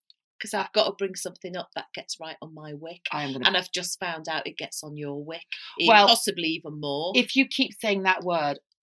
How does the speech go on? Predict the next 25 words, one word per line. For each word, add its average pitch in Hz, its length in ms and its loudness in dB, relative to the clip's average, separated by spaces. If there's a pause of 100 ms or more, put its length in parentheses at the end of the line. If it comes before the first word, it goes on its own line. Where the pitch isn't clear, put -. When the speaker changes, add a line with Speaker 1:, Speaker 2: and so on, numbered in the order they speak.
(260)
Speaker 1:
We're 196 140 4
gonna 180 80 6
Speaker 2:
I, 214 60 8
Speaker 1:
have 202 120 0
a - 40 -20
fight. 180 460 -6
Speaker 2:
I 196 60 2
will 214 140 -2
punch 233 320 -8
you. 92 160 -8
Speaker 1:
Yeah. 170 180 -2 (280)
I'll - 140 -2
punch - 320 -4
myself. 302 520 -4 (160)
Speaker 2:
Oh. 240 440 8 (300)
Speaker 1:
Right. 254 340 8
Speaker 2:
Oh, 247 240 12
right. - 140 4 (140)
Talk - 180 10
up, 269 120 6
go - 60 10
Speaker 1:
Listeners, - 220 8
Speaker 2:
through. - 120 4
Speaker 1:
have 453 140 8
you 605 220 4